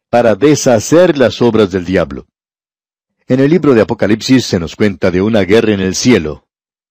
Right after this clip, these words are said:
En el capítulo doce, versículos siete al nueve, leemos, "Miguel y sus ángeles luchaban contra el dragón", ese es Satanás, "y luchaban el dragón y sus ángeles, pero no prevalecieron,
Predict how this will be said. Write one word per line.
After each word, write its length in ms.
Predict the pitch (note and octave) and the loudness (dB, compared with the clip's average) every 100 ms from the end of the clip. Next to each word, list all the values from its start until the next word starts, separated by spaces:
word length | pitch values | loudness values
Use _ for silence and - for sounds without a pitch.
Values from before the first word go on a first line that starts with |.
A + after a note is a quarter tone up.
| _ | _
En 120 | A#2 | 0
el 100 | A2+ | 0
capítulo 440 | A#2+ F3+ - A#2 | -2 -4 -2 0
doce, 340 | F2+ G#2+ - C#3+ | 2 2 2 0
versículos 760 | E2+ - A2 - F#2+ F2+ - - | 0 -6 -8 -6 -4 -4 -6 -12
siete 520 | - G2+ G#2+ - G2 | -10 0 0 0 -2
al 140 | E2+ | -2
nueve, 340 | F#2+ A#2 G2+ F2+ | 0 0 2 -2
leemos, 540 | F2 A2 G2+ F#2 - _ _ _ _ - | 0 -2 -2 -6 -10 _ _ _ _ -18
"Miguel 380 | A2 A2+ A2 D#3+ | -2 0 2 2
y 60 | D3 | 2
sus 240 | - G#2+ | 0 0
ángeles 560 | C3 C3 - A2 F#2+ - - | 0 -2 -2 -2 -2 -8 -4
luchaban 600 | A2+ G#2+ C#3 D3 C#3+ A2+ | -2 0 0 2 2 0
contra 360 | A2+ G#2 G#2+ | -2 -2 0
el 100 | G2+ | 0
dragón", 600 | F#2+ F#2+ G2 C#3 F#2+ C#2 _ _ _ _ | 0 -2 0 -2 -2 -12 _ _ _ _
ese 260 | F2 E2 E2+ | -8 -6 -8
es 80 | |
Satanás, 680 | - F#2 G#2 C#3+ G2+ - - _ _ _ _ - | -6 -4 -2 -2 -2 -6 -20 _ _ _ _ -4
"y 80 | D3 | 0
luchaban 480 | D3 - F3 E3 D3 | 0 2 0 2 0
el 140 | A#2+ | 0
dragón 420 | A2 G#2 G2 D3 | 0 0 2 0
y 60 | D3 | 0
sus 240 | - G2+ | -4 -2
ángeles, 500 | C#3+ A2+ F#2 F2 - _ _ _ _ | -2 -2 -4 -8 -10 _ _ _ _
pero 240 | A2 G2+ | 0 0
no 220 | F#2 D3 | 0 -2
prevalecieron, 840 | - C#3 A#2 G#2 - C3 C3 C3 | 2 2 2 0 2 2 2 -2